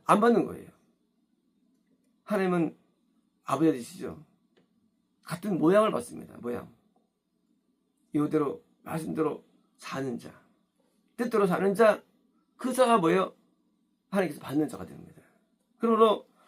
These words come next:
바-, 바-, 받아주는 영생의 사람 있는 반면과 반대로 영멸, 천사가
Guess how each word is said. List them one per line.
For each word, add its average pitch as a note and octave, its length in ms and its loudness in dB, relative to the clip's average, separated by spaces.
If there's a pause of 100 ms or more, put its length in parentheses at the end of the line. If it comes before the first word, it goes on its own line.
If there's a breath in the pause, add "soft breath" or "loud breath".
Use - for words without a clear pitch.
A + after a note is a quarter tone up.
(260 soft breath)
바-, - 280 -10
바-, A#3+ 220 0
받아주는 A#3 680 6 (760)
영생의 A3+ 400 8
사람 F#3+ 280 2 (420)
있는 F#3+ 180 2
반면과 E3+ 500 2
반대로 D3 400 0
영멸, F3 440 2 (500)
천사가 D#3 520 -4